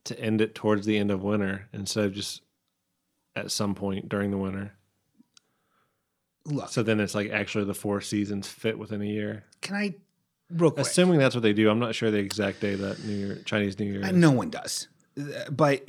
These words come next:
Speaker 2: as, as an American society, that's where we're living right now, is America.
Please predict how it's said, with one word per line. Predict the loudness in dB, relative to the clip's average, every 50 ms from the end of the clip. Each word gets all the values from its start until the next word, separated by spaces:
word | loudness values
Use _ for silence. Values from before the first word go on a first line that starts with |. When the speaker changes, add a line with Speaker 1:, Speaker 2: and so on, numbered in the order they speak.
| -10 -4
Speaker 2:
as, | 0 4 4 4 4 4 2 2
as | 2 2 2
an | 4 4
American | 4 6 6 6 6 6 4 2 2 0 0
society, | 0 -2 -2 0 2 2 2 2 2 0 -2 -2 -6 -8 _
that's | -10 -6 -4
where | -4 0
we're | 2 2 4
living | 4 4 4 4 0 -2
right | -4 -6 -8
now, | -8 -8 -6 -6 -6
is | -6 -4
America. | -2 -2 -2 -2 -2 -4 -6 -10 -12 -12 -12 -12